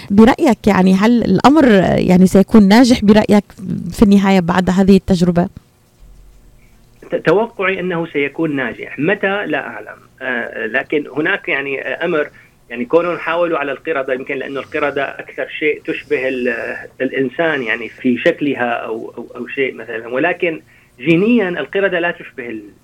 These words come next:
Speaker 2: البشر. ال-، الأقرب هو حقيقة الخنزير. الخنزير أقرب جينيًا للبشر من القردة، ولذلك عمليات ال-، الزرع من القردة يعني لم تنجح خلال السنوات أو العقود ال-، الماضية. إنما الآن هي-،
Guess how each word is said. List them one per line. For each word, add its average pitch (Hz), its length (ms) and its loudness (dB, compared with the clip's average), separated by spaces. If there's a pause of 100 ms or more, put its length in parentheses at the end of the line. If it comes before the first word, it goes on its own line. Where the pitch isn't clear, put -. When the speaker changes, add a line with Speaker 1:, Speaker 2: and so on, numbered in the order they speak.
(160)
Speaker 2:
البشر. 113 440 -16 (120)
ال-، 120 180 -16
الأقرب 156 680 -2
هو 151 280 -6
حقيقة 156 480 -10
الخنزير. 123 640 -8
الخنزير 131 440 -2
أقرب 165 320 -2
جينيًا 135 600 -2 (360)
للبشر 151 580 -2
من 147 200 -6
القردة، 131 520 -8 (360)
ولذلك 139 460 -2
عمليات 139 600 -2
ال-، 123 600 -6
الزرع 151 320 -4
من 175 200 -4
القردة 135 640 -4
يعني 123 200 -8
لم 160 160 -4
تنجح 120 580 -10 (220)
خلال 131 220 -2
السنوات 120 560 -6
أو 120 160 -2
العقود 110 500 -4
ال-، 117 240 -10
الماضية. 110 500 -8
إنما 175 380 -2
الآن 170 300 -6
هي-، 165 140 -8